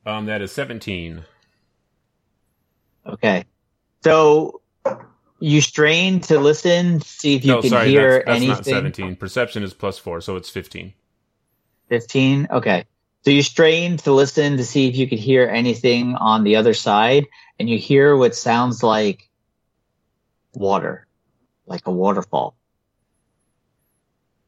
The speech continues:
Speaker 1: I hear water through this chimney. I don't know if this is something that we, we might come back to or an easy way out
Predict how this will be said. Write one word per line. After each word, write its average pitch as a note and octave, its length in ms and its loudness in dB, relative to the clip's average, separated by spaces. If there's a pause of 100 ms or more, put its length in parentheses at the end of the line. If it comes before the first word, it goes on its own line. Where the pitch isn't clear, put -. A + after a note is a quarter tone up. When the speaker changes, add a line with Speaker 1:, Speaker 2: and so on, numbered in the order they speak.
(720)
Speaker 1:
I F#2 80 -8
hear B2 200 -2
water A#2 320 -2
through G#2 160 -8
this F2+ 180 -10
chimney. F#2 400 -6
I G2+ 60 -2
don't A#2+ 140 -2
know A#2 140 -2
if G2+ 120 -8
this A2 180 -12
is F#2+ 80 -12
something A2+ 380 -8
that G2 160 -4
we, F#2+ 340 -8 (1900)
we G2+ 100 -6
might A#2 240 0
come A2 160 -6
back A#2 240 -2
to D#3 200 -2
or A#2+ 120 0
an G2+ 200 -4
easy A#2 300 -6
way G#2 260 -4
out F#2+ 400 -8